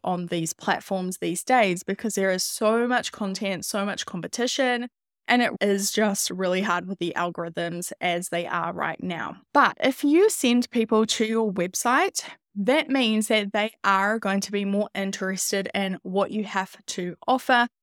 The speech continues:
and they're more likely to sign up to your email list. They're more likely to check out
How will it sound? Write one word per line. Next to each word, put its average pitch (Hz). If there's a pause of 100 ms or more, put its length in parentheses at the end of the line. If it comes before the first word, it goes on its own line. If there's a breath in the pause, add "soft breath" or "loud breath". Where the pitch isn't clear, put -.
(160)
and 247
they're 240
more 214
likely 226
to 190
sign 185
up 220
to -
your 262
email 208
list. 202
They're 190
more 196
likely 190
to 185
check 185
out 185